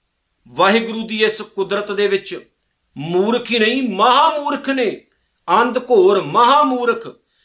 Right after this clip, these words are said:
ਜਿਨ੍ਹਾਂ ਦਾ ਸਾਰਾ ਜੀਵਨ ਅੰਧ ਦੇ ਵਿੱਚ, ਅੰਨਿਆਂ ਦੇ,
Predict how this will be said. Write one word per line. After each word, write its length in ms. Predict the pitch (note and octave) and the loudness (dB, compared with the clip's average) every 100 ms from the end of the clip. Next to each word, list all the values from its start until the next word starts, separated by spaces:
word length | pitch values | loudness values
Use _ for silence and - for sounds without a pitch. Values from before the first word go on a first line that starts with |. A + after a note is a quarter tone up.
| _ | _
ਜਿਨ੍ਹਾਂ 300 | C#3 G3+ B3 | -2 0 2
ਦਾ 140 | B3 A#3+ | 2 0
ਸਾਰਾ 460 | - G3 A#3+ C#4+ | 0 0 0 2
ਜੀਵਨ 380 | C4+ F#3+ G#3+ A#3+ A#3+ G3+ A3 | -2 -4 -8 -8 -8 -6 -2
ਅੰਧ 220 | C4 C4+ | -2 -4
ਦੇ 200 | B3 B3+ | -2 0
ਵਿੱਚ, 280 | A#3+ G3 - - A#3 | 0 -2 -8 -10 -6
ਅੰਨਿਆਂ 440 | C#4 D4+ C#4+ C4+ | -6 -4 -2 -2
ਦੇ, 320 | A#3+ A3+ A3 | -2 -4 -6